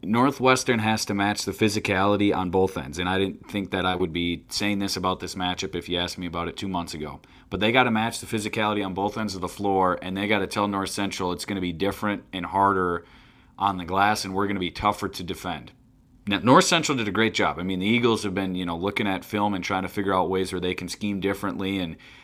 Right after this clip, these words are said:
you know, some of that, too, is you could say they had an off shooting day, but,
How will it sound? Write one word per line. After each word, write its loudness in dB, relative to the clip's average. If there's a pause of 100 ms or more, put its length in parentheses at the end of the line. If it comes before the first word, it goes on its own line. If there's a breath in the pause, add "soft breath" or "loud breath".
you -4
know, 2
some -4
of 0
that, 0
too, 2
is 2
you -2
could -6
say 0
they 0
had 2
an 0
off 2
shooting 2
day, 4
but, 0